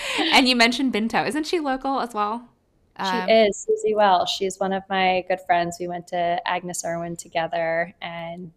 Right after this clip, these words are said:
Speaker 2: uh, she was a nicu nurse who kind of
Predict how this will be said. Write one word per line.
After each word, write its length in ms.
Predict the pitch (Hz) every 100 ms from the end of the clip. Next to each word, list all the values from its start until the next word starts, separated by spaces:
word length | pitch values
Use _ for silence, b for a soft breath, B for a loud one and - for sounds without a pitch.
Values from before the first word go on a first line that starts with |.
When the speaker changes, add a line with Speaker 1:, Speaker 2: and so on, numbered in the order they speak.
| 180
Speaker 2:
uh, 140 | 170 - B B B
she 220 | - 208
was 160 | 196 196
a 60 | 196
nicu 400 | 185 180 196 185
nurse 520 | 170 196 220 - -
who 720 | 190 185 180 175 175 175 170 170 _
kind 220 | - 180
of 140 | 185